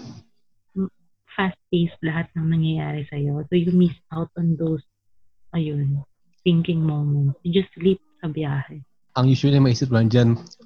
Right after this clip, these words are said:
Speaker 2: puro, puro mura na lang maisip mo dyan eh. Tipong
Speaker 1: Oh.
Speaker 2: mu-, mumurahin mo yung sistema, ganito, ganyan, na <laughs> galit na galit ka sa mundo.
Speaker 1: Correct.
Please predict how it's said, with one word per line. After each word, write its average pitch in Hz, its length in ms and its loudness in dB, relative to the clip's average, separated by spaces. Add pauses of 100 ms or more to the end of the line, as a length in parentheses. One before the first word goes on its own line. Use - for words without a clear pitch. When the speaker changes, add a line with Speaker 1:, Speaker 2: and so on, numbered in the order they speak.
(240)
Speaker 2:
puro, 131 640 6 (320)
puro 143 160 4
mura 131 320 8
na 127 100 8
lang 127 220 4
maisip 131 400 0
mo 113 80 2
dyan 113 240 2
eh. 113 240 0 (100)
Tipong 123 540 2 (100)
Speaker 1:
Oh. - 240 -4
Speaker 2:
mu-, - 200 -4
mumurahin 131 500 6
mo 123 80 4
yung 117 240 4 (320)
sistema, 127 520 0
ganito, 107 220 -2
ganyan, 110 380 0
na 101 80 0 (400)
<laughs> - 320 -10
galit 117 160 2
na 123 80 2
galit 117 180 4
ka - 140 -4
sa 120 80 4
mundo. 113 480 4 (720)
Speaker 1:
Correct. 185 640 2